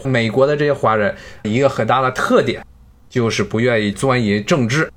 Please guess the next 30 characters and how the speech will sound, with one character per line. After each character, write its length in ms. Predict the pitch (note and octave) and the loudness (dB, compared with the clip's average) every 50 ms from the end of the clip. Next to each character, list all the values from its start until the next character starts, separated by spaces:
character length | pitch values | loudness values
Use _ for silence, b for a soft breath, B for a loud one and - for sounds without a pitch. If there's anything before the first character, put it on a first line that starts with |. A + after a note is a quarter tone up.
| - _ - | -20 _ -10
不 160 | - A2 A2+ | -4 -2 0
愿 240 | C3+ D3 C3+ B2 A#2 | 2 2 2 2 2
意 60 | A2+ | 0
在 200 | G2+ - A#2 G2+ | 0 0 -2 -2
社 300 | G2+ - - D3 B2 G#2 | -2 -2 -2 -2 -2 -2
区 180 | G2+ - B2 A#2+ | -2 -4 -6 -4
中 160 | A2+ A#2 A2 | -4 -2 -2
啊 80 | G#2 G2 | -2 -2
去 200 | G2 - G#2 G2 | 0 -2 -4 -2
钻 260 | - B2+ A#2 G#2+ G#2+ | -2 -2 -2 0 0
研 180 | G2+ G2+ G#2 | 0 0 -2
各 200 | A2+ - C3 A2 | 0 0 -2 0
种 160 | G2 G2 G2+ G2+ | 0 -4 -6 -4
各 180 | - A#2+ A2+ | 0 0 2
样 160 | A2 A2 G#2+ | 2 2 0
的 80 | G2+ G2+ | 0 -2
这 140 | G2+ G#2 G2+ | 0 0 0
人 240 | G2+ G2 F#2 G2 G#2 | 0 0 0 0 0
际 160 | A#2 A#2+ A2+ | 0 -2 -2
关 380 | A2+ - D3+ D#3 D#3 C#3+ C#3+ | -2 -2 0 2 2 2 2
系， 300 | C3 - - - C3+ - A#2+ | 0 -2 -2 -4 -4 -6 -6
所 200 | A#2+ - B2 C3+ | -4 -2 -2 -2
以 40 | D3 | 0
造 180 | D3 G3+ F#3+ D3 | 0 0 -2 0
成 160 | - C#3+ D3 | -2 -2 -2
的 100 | D#3+ C#3+ | -2 -2
结 300 | B2+ - - G2+ F#2+ G2+ | -4 -4 -4 -2 -2 -2
果 300 | G#2+ - G#2+ - - G2+ | -2 -4 -6 -8 -8 -8
就 200 | - F#2+ F#2+ F#2+ | -8 -6 -8 -8
是， 220 | - - - G2 | -8 -10 -10 -10